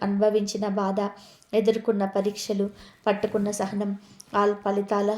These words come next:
మీకు ముందుకు రాబోతున్నాయి. ఇక మీదట మీ జీవితంలో వచ్చే ప్రతి రోజుకు ఒక కొత్త దారిని చూపిస్తాయి. మీ నిర్ణయాలకు బలం పెరుగుతుంది, మీ మాటకు శక్తి పెరుగుతుంది,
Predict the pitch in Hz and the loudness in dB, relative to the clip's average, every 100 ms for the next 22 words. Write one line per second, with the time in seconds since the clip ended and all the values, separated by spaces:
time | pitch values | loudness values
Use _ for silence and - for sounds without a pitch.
0 | 220 - 208 208 208 202 208 220 214 190 | -4 -10 -6 -4 -2 0 2 2 2 2
1 | 202 202 208 226 254 - - _ - 208 | 2 0 -2 -2 -4 -12 -20 _ -6 -2
2 | 202 202 202 202 202 233 254 - 202 196 | 0 2 2 0 0 -2 -4 -6 -6 0
3 | 202 208 208 208 196 208 196 190 202 196 | 0 2 0 0 2 2 2 0 -2 0
4 | 208 196 - 208 202 202 220 294 294 - | 0 0 0 2 2 0 -2 -4 -4 -12
5 | - - 214 220 202 196 208 202 190 190 | -14 -4 -2 0 0 2 2 4 2 0
6 | 196 196 196 208 - 214 254 - - _ | -2 -4 -6 -6 -2 -2 -4 -10 -20 _
7 | - 202 208 196 196 214 208 196 196 190 | -4 0 2 2 0 -2 -2 0 0 0
8 | 302 302 - 208 208 202 202 196 196 196 | -2 -4 -6 0 2 2 0 0 -2 -2
9 | 196 202 - - - _ - 208 220 208 | -2 -4 -6 -20 -20 _ -6 -2 0 0
10 | 196 190 202 220 220 208 202 220 196 202 | -2 0 0 0 0 -2 -4 -6 0 0
11 | 196 190 208 202 | 0 0 0 0